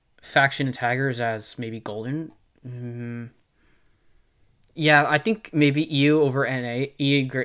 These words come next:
oh, yeah, E U over N A could be Golden Rare, and then we could put Taggers in that Epic spot.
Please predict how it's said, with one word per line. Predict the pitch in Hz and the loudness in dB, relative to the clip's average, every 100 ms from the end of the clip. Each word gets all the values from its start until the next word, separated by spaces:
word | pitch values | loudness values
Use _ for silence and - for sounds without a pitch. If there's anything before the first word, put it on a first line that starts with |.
| - | -6
oh, | 147 139 131 - - | -4 -2 -4 -10 -4
yeah, | 135 107 - | -4 -4 -6
E | 151 | 0
U | 147 139 | 2 4
over | 143 | 2
N | 135 | 0
A | 131 | -2
could | 143 | -6
be | 131 | -8
Golden | 123 107 127 156 | -6 -6 -4 -2
Rare, | 175 190 185 | -2 -2 -6
and | 127 | -8
then | 120 | -8
we | |
could | 113 120 | -10 -12
put | - 120 - _ _ _ _ _ _ | -8 -8 -8 _ _ _ _ _ _
Taggers | - 120 113 110 107 104 | -6 -4 -4 -6 -12 -12
in | 107 | -12
that | 104 - | -12 -12
Epic | 107 107 - | -16 -16 -14
spot. | 113 104 - | -10 -10 -12